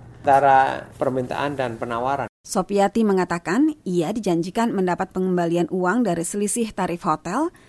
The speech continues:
Speaker 2: dari seharusnya bintang lima menjadi bintang empat. Namun, setelah dua bulan, ia belum menerima uang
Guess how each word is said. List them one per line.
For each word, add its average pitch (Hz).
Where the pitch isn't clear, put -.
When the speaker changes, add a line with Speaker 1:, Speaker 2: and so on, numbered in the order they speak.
Speaker 2:
dari 254
seharusnya 247
bintang 196
lima 202
menjadi 190
bintang 165
empat. 202
Namun, 185
setelah 226
dua 196
bulan, 180
ia 190
belum 196
menerima 220
uang 170